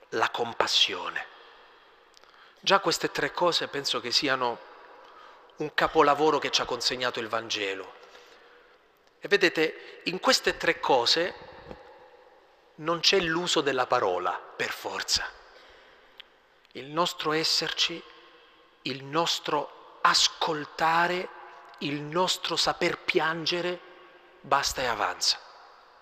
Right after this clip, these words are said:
Presenza, relazione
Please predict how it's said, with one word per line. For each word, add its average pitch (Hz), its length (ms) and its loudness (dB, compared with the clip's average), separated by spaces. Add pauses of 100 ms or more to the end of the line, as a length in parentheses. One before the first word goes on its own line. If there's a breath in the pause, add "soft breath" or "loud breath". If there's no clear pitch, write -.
(1500)
Presenza, 147 720 0 (600)
relazione 143 920 -2